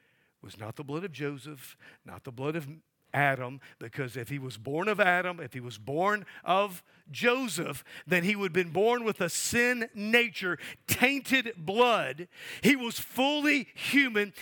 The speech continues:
He walked this earth and was tempted in every way that you would be tempted and I would be tempted.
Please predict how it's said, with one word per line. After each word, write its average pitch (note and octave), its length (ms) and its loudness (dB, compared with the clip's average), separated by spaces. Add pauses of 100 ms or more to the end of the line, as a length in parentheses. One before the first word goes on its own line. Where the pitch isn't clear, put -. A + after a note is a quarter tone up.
(380)
He B3 180 4
walked B3+ 460 4
this C#4 260 2
earth C#4+ 400 4
and A3 220 0
was G3+ 220 -2
tempted C#4+ 500 2
in G3+ 180 2
every C4+ 400 4
way C4 360 4
that G3+ 200 -4
you G#3+ 140 0
would C#4 140 0
be C4 100 4
tempted B3+ 420 0
and F3+ 140 4
I G#3 140 4
would C4+ 160 -6
be B3+ 120 2
tempted. C4 440 0